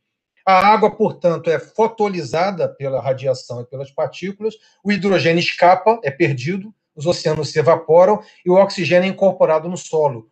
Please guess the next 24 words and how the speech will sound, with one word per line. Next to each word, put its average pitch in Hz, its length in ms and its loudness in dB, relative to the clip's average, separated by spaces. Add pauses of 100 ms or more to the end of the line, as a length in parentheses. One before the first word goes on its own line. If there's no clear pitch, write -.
oxidando 185 800 -4
toda 202 240 -2
a - 20 0
superfície 151 800 -14
do 139 100 -14
planeta 175 580 -6 (240)
até 175 240 -2
metros 202 520 -2
abaixo 156 440 0
da 170 100 -4
superfície. - 800 -16 (280)
Então, 185 220 -4
Marte 226 300 2
evoluiu 180 400 2
de 165 100 -8
modo 151 240 -2
a - 60 -2
perder 151 400 -4
o 220 100 4
campo 139 280 -10
magnético, 147 720 -8 (240)
perder 156 340 -2
o 208 100 0
vulcanismo 170 760 -8